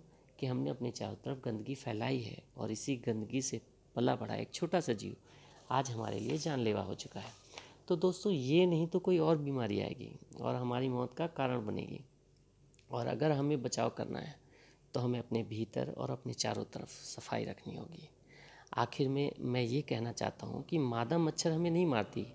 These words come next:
वो तो अपनी प्रजाति का विकास कर रही है। हम अपनी खुद की बुराइयों और गंदगी की भेंट चढ़ रहे हैं, इसलिए खुद के भीतर सफाई रखें,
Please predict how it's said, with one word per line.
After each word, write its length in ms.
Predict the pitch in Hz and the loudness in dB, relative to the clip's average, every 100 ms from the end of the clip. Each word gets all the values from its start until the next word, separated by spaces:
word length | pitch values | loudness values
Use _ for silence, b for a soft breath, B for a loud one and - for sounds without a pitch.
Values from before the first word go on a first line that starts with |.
| - B B B B 113 | -16 B B B B 6
वो 160 | 131 | 8
तो 160 | 160 180 | 10 8
अपनी 220 | 175 185 | 6 4
प्रजाति 480 | 165 143 131 156 185 | 4 6 6 4 4
का 120 | 190 | 6
विकास 380 | 135 127 180 - | 6 6 8 8
कर 140 | - | 6
रही 240 | 104 117 147 | 0 0 -4
है। 160 | 135 - - - - - - | -8 -14 -20 -20 -20 -20 -2
हम 240 | 160 185 - | 2 2 0
अपनी 480 | 139 - 165 165 127 - - | -4 0 2 4 2 -6 -2
खुद 240 | - 175 | 2 2
की 180 | 156 151 | 4 2
बुराइयों 540 | 113 113 110 110 127 170 - B B - | 4 6 8 8 4 0 -8 B B 6
और 200 | 151 123 | 6 8
गंदगी 440 | 123 104 98 101 - - - - | 4 4 2 -4 -8 -16 -10 0
की 100 | 165 | 0
भेंट 280 | 117 110 - | 4 4 4
चढ़ 160 | 110 | -6
रहे 180 | - 95 | -6 -8
हैं, 160 | - - - B B B B B | -12 -16 -20 B B B B B
इसलिए 320 | 151 - 156 131 - | 4 6 6 4 2
खुद 200 | - 123 - | 0 4 6
के 100 | 123 | 6
भीतर 340 | 110 110 123 | 4 0 2
सफाई 340 | 113 120 123 127 | 2 0 2 2
रखें, 400 | 123 - 143 | 0 -2 -6